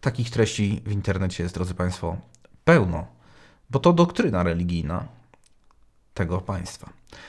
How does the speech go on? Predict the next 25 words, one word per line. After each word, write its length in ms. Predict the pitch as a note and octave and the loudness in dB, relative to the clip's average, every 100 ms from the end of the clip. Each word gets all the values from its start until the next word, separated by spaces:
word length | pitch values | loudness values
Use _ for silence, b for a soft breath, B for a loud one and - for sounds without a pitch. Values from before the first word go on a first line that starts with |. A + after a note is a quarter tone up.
| B B B B - | B B B B 0
E, 340 | A#2 A2 A2+ | 4 4 2
spokojnie 420 | A2+ - A3 G#3 D3 | 2 4 8 8 8
jednak, 280 | G3+ F#3 | 6 4
nie 60 | C3+ | 4
będę 200 | D3+ C#3+ | 6 6
państwu 260 | C3 B2+ A#2 | 4 2 2
prezentował 520 | A#2+ A#2 A#2+ D#3 G2+ | 2 4 4 4 6
żadnych 260 | A2+ A2+ | 4 4
drastycznych 600 | G#2 G#2 - A2+ - G2 - | 4 2 4 -2 0 -2 -2
scen, 360 | - A2+ - - - | 2 2 2 -4 -4
żadnych 320 | G2+ G#2 G2 | -2 0 0
działań, 340 | - A#2+ G2 - | 2 4 4 0
akcji 280 | A2+ - G2+ G2 | -2 0 -4 -4
dżihadystów, 560 | - A2 A#2 E3+ F#2+ E2 | -6 -2 0 0 -4 -4
bo 80 | |
to 120 | F2 G#2 | 0 2
by 200 | G#2 G#2 B B - - | 2 -2 B B -20 -8
oczywiście 420 | A2 - G2+ - A2+ | -6 -4 -4 0 0
było 200 | G#2+ G#2 | 2 4
bardzo 240 | G2 G#2 | 4 4
też 200 | G#2 G2 | 0 -2
niebezpieczne 600 | G2+ F#2 F2 E2 - F2 | -2 0 -4 -4 -4 -4
dla 320 | F#2+ E2 G#2 - - | -2 -2 -2 -8 -12
tego 380 | - D#2+ D2+ D#2 - b b b b b b - | -6 -4 -4 -8 -10 b b b b b b -4
kanału. 460 | - F#2+ C2+ - | 0 2 0 -10